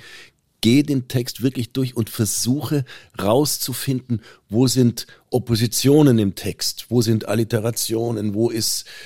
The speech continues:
eine Gestaltungsmöglichkeit für verschiedene Stimmen, wenn's direkte Rede ist. Wo rhythmisiert man? Ja?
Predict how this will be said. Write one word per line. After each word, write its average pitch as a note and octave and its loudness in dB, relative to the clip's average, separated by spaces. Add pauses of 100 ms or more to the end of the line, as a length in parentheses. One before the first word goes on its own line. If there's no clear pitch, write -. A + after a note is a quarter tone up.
eine B2 2
Gestaltungsmöglichkeit A2 0
für G#2+ 4 (440)
verschiedene B2 2
Stimmen, B2 4
wenn's F#2 0
direkte F#2 0
Rede D#2 -2
ist. C2 -6 (420)
Wo A#2+ 6 (580)
rhythmisiert B2 2
man? A#2 -6 (500)
Ja? G#2+ 0